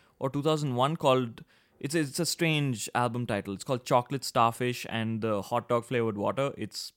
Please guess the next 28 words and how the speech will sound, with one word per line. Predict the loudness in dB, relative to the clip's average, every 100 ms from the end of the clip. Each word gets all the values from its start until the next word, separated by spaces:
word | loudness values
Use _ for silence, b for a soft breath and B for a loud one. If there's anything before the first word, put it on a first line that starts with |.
| -6
ridiculous, | -4 -2 -2 0 0 -2
it's | -6
bad, | 0 2 2 -2 b b b
whatever. | 2 6 6 6 4 0 b b 0
It | 0 2
sold | 4 6 8 6 6
over | 4 6 4
one | 4 2 2 2 2
million | 2 2 0 -2
copies | -2 -4 -4 -6 -6 -12 -18 _ _ _ _
in | -2 -2
its | -4
first | -6 -4 -4 -6
week | -8 -8
of | -8 -8
release, | -8 -8 -8 -10 -12 -14 -20 _ _ _ -10
when | -4 -2
it | -2 -6
released. | -8 -8 -12 -16 -12 -4
And | -2 -2
it | -4
stayed | 0 4 6 4
at | 0 -4
number | -2 -2 -2
one | 0 0 -2 -4 b b -4
for | -2
multiple | 0 0 -2 -6 -8
weeks. | -8 -10 -12 -16